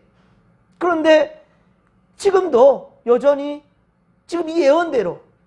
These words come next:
그런 세상을 우리가 살고 있다는 겁니다. 결국 사람들은 정의로부터 더욱더 멀어져만 가고 있고요. 빛을 바라지만 어두운 뿐이며 밝은 것을 원하지만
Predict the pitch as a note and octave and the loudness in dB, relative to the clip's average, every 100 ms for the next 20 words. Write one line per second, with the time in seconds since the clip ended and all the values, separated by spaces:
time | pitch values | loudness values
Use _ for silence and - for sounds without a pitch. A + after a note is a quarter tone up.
0 | _ _ _ _ _ _ _ _ _ _ | _ _ _ _ _ _ _ _ _ _
1 | - E4+ F4 F4+ E4 C#4+ A#3 A#3+ C4+ C#4 | -6 -4 -4 -4 -8 -8 -6 -6 -6 -6
2 | C4+ B3+ A3+ A#3+ G#3 F3+ F3 D#3 F3 D#3 | -6 -6 -6 -8 -10 -6 -4 -2 -4 -8
3 | _ _ _ _ _ _ _ _ _ _ | _ _ _ _ _ _ _ _ _ _
4 | _ _ B3+ A#3 A#3+ B3+ A#3+ A3+ A3 A3 | _ _ 0 2 0 2 2 2 -2 -8
5 | G#3+ - B3+ D4+ D4 C4+ C#4 C4 A3+ A#3 | -8 -6 -4 -2 -6 -4 -4 -4 -6 -6
6 | A#3 A3+ A3+ A3+ - A3+ A3 A#3 A#3 A#3 | -8 -8 -6 -8 -6 -2 -2 -2 -4 -8
7 | G3+ F3+ F3+ D#3+ E3+ F3 E3+ - _ _ | -6 -6 -8 -10 -10 -8 -8 -10 _ _
8 | _ _ _ _ _ C#4+ D4+ - F4+ E4+ | _ _ _ _ _ 0 0 0 0 4
9 | D4 C#4+ B3+ A#3+ B3 A#3 G3 _ _ _ | 4 4 2 -4 -4 -4 -6 _ _ _
10 | _ _ - G#3 B3 E4 B3+ C4+ C4 G#3+ | _ _ -2 0 0 -4 -4 -8 -10 -12
11 | D#3+ B2 _ _ _ _ _ _ _ - | -14 -18 _ _ _ _ _ _ _ -10
12 | - E4 F4 E4+ D#4 D4 C#4+ G#3+ G#3 G#3 | -2 0 0 2 2 2 -2 -4 -4 -8
13 | G3+ A#3 C#4+ D#4+ | -8 -2 -2 -2